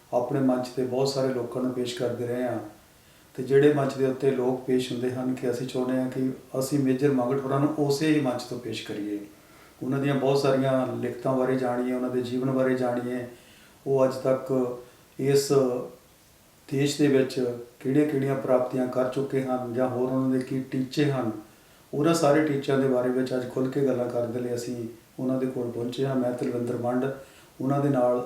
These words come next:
ਅੱਜ ਦਾ ਇਹ ਰੂਬਰੂ ਰਚਾਉਣ ਦੀ ਆਪਣੇ ਵੱਲੋਂ ਕੋਸ਼ਿਸ਼ ਚੰਗੇ ਤਰੀਕੇ ਨਾਲ ਕਰਾਂਗਾ। ਹੋ ਸਕਦਾ ਸਫਲ ਹੋਈਏ, ਤਾਂ ਇਹਦੇ ਲਈ ਤੁਸੀਂ ਸਾਡਾ ਸਾਥ ਦੇਣਾ, ਸਾਡੀ ਗੱਲ ਨੂੰ ਸੁਣਨਾ, ਅੱਗੋਂ ਸ਼ੇਅਰ ਕਰਨਾ। ਤੋ ਮੇਜਰ ਮੰਗਟ ਜੀ, ਮੈਂ ਤੁਹਾਡੇ ਕੋਲ ਆਇਆ, ਹੁਣ ਮੈਨੂੰ ਸਮਝ ਨਹੀਂ ਆਉਂਦੀ ਕਿ ਤੁਸੀਂ ਮੇਰਾ ਧੰਨਵਾਦ ਕਰੋਗੇ,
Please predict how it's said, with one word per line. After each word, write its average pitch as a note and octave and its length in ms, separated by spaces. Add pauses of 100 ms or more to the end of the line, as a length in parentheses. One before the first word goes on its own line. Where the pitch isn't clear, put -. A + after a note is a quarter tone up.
ਅੱਜ B2 120
ਦਾ A#2+ 420
ਇਹ B2 100
ਰੂਬਰੂ C3 440 (160)
ਰਚਾਉਣ B2 360
ਦੀ A#2+ 240 (360)
ਆਪਣੇ C3 260
ਵੱਲੋਂ C3 300
ਕੋਸ਼ਿਸ਼ B2+ 460
ਚੰਗੇ C#3 300
ਤਰੀਕੇ C3+ 260
ਨਾਲ C3 140
ਕਰਾਂਗਾ। C3 560 (320)
ਹੋ C3 80
ਸਕਦਾ B2 400
ਸਫਲ A#2 300
ਹੋਈਏ, B2 320
ਤਾਂ B2+ 200
ਇਹਦੇ B2+ 180
ਲਈ C3 160
ਤੁਸੀਂ A#2+ 360 (320)
ਸਾਡਾ B2 300
ਸਾਥ A#2+ 420
ਦੇਣਾ, B2+ 360 (120)
ਸਾਡੀ B2 300
ਗੱਲ A#2+ 160
ਨੂੰ B2+ 100
ਸੁਣਨਾ, B2 340
ਅੱਗੋਂ A#2+ 180
ਸ਼ੇਅਰ A2+ 240
ਕਰਨਾ। G#2 400 (560)
ਤੋ C3+ 120
ਮੇਜਰ C3+ 280
ਮੰਗਟ C3 260
ਜੀ, C3+ 100
ਮੈਂ C3 220
ਤੁਹਾਡੇ B2+ 240
ਕੋਲ B2 180
ਆਇਆ, C3 200
ਹੁਣ B2+ 180
ਮੈਨੂੰ B2 160
ਸਮਝ B2+ 200
ਨਹੀਂ C3+ 100
ਆਉਂਦੀ C3 220
ਕਿ C#3 80
ਤੁਸੀਂ C3+ 340
ਮੇਰਾ C3+ 180
ਧੰਨਵਾਦ C3 440
ਕਰੋਗੇ, C3 540